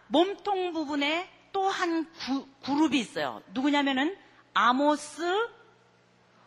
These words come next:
호세아, 요나예요. 이 세 사람이 묶어, 묶여 다녀요.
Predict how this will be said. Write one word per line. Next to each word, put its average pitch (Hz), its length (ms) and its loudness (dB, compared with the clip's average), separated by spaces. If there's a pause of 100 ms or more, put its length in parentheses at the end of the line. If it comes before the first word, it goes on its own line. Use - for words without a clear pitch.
(200)
호세아, 302 680 2 (560)
요나예요. 220 680 2 (1700)
이 311 220 0
세 262 240 2
사람이 277 500 2
묶어, 220 440 -2
묶여 247 480 -4
다녀요. 143 420 -8